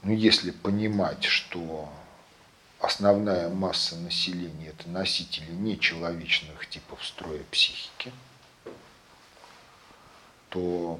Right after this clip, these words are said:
преступность неискоренима в силу того, что это внутривидовая конкуренция за место под солнцем,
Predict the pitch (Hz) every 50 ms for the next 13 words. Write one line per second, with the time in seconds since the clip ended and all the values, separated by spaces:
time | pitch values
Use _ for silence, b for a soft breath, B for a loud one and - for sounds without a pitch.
0 | - - - 107 - - - - 117 101 - 101 92 87 - - - 110 113 110
1 | 104 98 87 - - - - - 92 92 95 98 101 117 135 156 151 143 113 -
2 | - - - - 101 95 90 90 82 - - 90 90 92 107 127 135 131 - -
3 | - 90 90 90 - - 92 85 - - 98 110 117 113 - - 95 90 82 85
4 | 82 82 90 85 85 85 87 90 82 80 80 - - - 80 - - - 87 87
5 | 101 117 131 139 - - - 120 113 98 - - 80 80 82 87 98 101 - -
6 | - - - - 80 76 - - - - 101 98 113 113 - - - 117 113